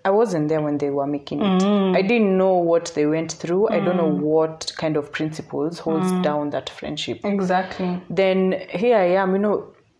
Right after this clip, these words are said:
Speaker 1: you, you know, when you, when you're, like, holding, when you're hanging out in a clique and you just, you just want to be friends with this person, and without following the natural process of making friends with this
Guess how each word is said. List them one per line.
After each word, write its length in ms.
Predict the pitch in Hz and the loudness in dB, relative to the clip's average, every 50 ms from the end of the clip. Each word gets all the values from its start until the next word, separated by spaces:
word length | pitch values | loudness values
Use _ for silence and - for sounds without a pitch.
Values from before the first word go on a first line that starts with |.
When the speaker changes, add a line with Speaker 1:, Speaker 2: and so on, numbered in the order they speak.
| _ | _
Speaker 1:
you, 160 | - 202 190 - - | -6 -6 -6 -4 -4
you 280 | 226 233 269 302 349 | -4 -2 0 0 2
know, 200 | 381 330 202 175 | 2 2 4 4
when 240 | 175 185 202 208 208 | 4 2 2 2 4
you, 100 | 208 208 | 2 2
when 300 | 202 - - 202 208 208 | 2 2 2 0 2 2
you're, 360 | 208 208 202 196 202 196 180 - | 2 2 4 4 4 4 2 2
like, 220 | - 196 196 196 - | 2 0 -2 -2 -2
holding, 580 | - 226 226 226 208 214 - - - 131 156 | 0 0 0 2 0 -4 -4 -2 -2 0 2
when 180 | 185 190 190 190 | 2 2 2 2
you're 220 | 185 185 185 190 | 2 2 2 0
hanging 260 | 190 220 214 202 185 | 0 0 0 0 0
out 180 | 175 180 180 - | 0 -2 -2 -2
in 100 | 160 151 | -4 -4
a 80 | 147 143 | -4 -6
clique 340 | 147 - - 165 160 156 - | -6 -8 -8 -8 -8 -6 -6
and 100 | 151 151 | -6 -6
you 80 | 156 | -6
just, 300 | 156 156 240 233 - - | -4 -4 -6 -6 -6 -6
you 80 | - 214 | -6 -4
just 220 | 220 311 320 - | -4 -4 -4 -4
want 220 | 180 170 170 175 170 | -4 -4 -4 -4 -4
to 260 | - 156 151 156 156 156 - - - - - - _ | -4 -2 -2 -2 -4 -6 -12 -20 -20 -20 -20 -20 _
be 80 | _ 180 | _ -10
friends 260 | 170 - 202 190 175 | -4 -2 -2 -2 -2
with 100 | 156 156 165 | -2 -2 -4
this 140 | 170 170 | -4 -6
person, 500 | - - 151 160 156 - 151 147 147 - - - - - - - - - - - _ _ | -6 -6 -6 -6 -4 -4 -4 -4 -4 -8 -10 -16 -20 -20 -20 -20 -20 -20 -20 -20 _ _
and 200 | - 214 214 196 | 0 2 2 4
without 360 | 208 214 202 180 226 240 240 - | 4 2 2 4 4 2 2 0
following 520 | - - - 190 190 190 185 190 190 180 | -6 -2 0 2 4 4 4 2 0 0
the 340 | 156 156 151 147 143 - - - - - | 2 2 2 2 0 -2 -4 -8 -8 -6
natural 560 | 170 170 165 170 170 - 175 160 151 151 147 147 - - _ _ _ - | -4 -2 -2 -2 -2 -2 0 0 0 0 0 -2 -6 -16 _ _ _ -6
process 420 | - 156 160 160 160 156 151 - | -4 -4 -4 -2 -4 -6 -6 -6
of 140 | 156 147 147 | -6 -4 -4
making 360 | 156 160 160 160 - 151 147 | -4 -4 -4 -4 -4 -6 -6
friends 680 | 147 - - - - - - - 160 160 160 156 151 156 | -6 -8 -16 -20 -20 -12 -4 -2 0 0 0 -2 -2 -4
with 140 | 143 147 147 - - _ | -4 -6 -6 -8 -16 _
this 680 | - 156 151 151 190 202 202 214 214 - - - - - | -10 -10 -4 0 0 2 2 2 0 -2 -8 -12 -14 -18